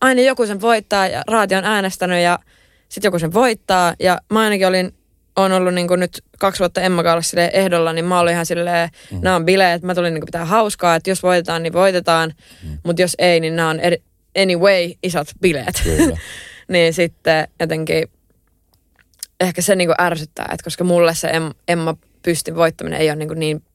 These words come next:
Speaker 1: tärkeetä. Et
Speaker 2: Mm.
Speaker 1: mä oon silleen, että niin siistiä, jos voitan. Ja mä olin ihan niinku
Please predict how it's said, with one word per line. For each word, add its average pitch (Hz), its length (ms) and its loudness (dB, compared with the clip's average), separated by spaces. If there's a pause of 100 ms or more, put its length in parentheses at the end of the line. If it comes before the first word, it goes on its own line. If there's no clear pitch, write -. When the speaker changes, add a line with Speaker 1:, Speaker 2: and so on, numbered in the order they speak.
(600)
Speaker 1:
tärkeetä. 170 600 -2 (200)
Et 185 60 -10
Speaker 2:
Mm. 190 60 -4
Speaker 1:
mä 202 60 4
oon 196 100 2
silleen, 185 200 2
että 175 120 -6 (500)
niin 294 300 2
siistiä, 170 380 0
jos 156 120 -10
voitan. - 260 0
Ja - 60 -2
mä 196 180 0
olin 208 120 2
ihan 208 160 0
niinku 185 320 0